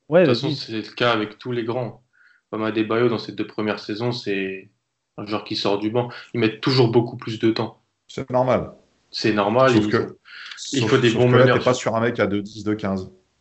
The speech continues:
Speaker 2: Non,
Speaker 3: Là, t'es
Speaker 2: mais
Speaker 3: sur un mec sur un, sur, sur, t'es, t'es sur un mec qui, qui fait la taille, qui fait la taille d'un, d'un trois quatre de N B A et t'es, et qui va jouer cinq par la force des choses.
Speaker 2: Peut-être,
Speaker 3: Donc, t'es
Speaker 2: peut-être il y a
Speaker 3: tu
Speaker 2: vingt
Speaker 3: vois, le
Speaker 2: ans, oui. Aujourd'hui, moins.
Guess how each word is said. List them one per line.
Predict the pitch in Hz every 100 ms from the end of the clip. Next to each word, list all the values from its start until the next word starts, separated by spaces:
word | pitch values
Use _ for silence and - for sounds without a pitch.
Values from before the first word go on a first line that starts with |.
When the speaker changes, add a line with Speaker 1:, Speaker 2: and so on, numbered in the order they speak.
| _ _ _ 123
Speaker 2:
Non, | 165 180 113
Speaker 3:
Là, | 95
t'es | 107
Speaker 2:
mais |
Speaker 3:
sur | 104 104
un | 101
mec | 104
sur | 104 - 87
un, | 87
sur, | - 92
sur, | - 104 - - -
t'es, | 107
t'es | -
sur | 110 - 107
un |
mec | 135 143
qui, | - 98
qui | -
fait | 98 -
la | 95 90
taille, | - 117 107 80
qui | -
fait | - 92
la | 87
taille | 110 113
d'un, | 95 85 85
d'un | 87 85
trois | - 104 113 113 -
quatre | 113 95
de | 95
N | 92
B | 110
A | 127
et | -
t'es, | - 82 80 - - -
et | 87
qui | -
va | 90 92
jouer | 92
cinq | 92 120 123
par | -
la | 92
force | 92 92
des | 95
choses. | - 117
Speaker 2:
Peut-être, | 92 85
Speaker 3:
Donc, | -
t'es | 98
Speaker 2:
peut-être | - 120 120 - _ - - - - _ _ _ _
il | 123
y |
a | 113
Speaker 3:
tu | 113
Speaker 2:
vingt | 123
Speaker 3:
vois, | 113
le |
Speaker 2:
ans, | 139 120
oui. | 123 113 -
Aujourd'hui, | 117 113 120 110 131
moins. | 120 107 104